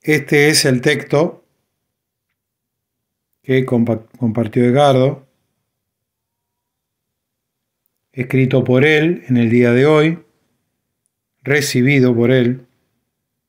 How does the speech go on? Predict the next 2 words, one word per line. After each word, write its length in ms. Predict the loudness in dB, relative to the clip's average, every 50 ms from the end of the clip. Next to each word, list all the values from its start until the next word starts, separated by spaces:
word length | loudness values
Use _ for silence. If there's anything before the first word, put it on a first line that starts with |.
| _ _ _ _ _ _ _ _ _ _ _ _ _ _ _ _ _ _ _ _ _ _ _ _ _ _ _ _ _ _
o 240 | -4 -4 -4 -2 0
canalizado, 1040 | 0 0 0 2 0 0 0 0 -2 0 0 2 2 4 2 2 2 0 -2 -4 -10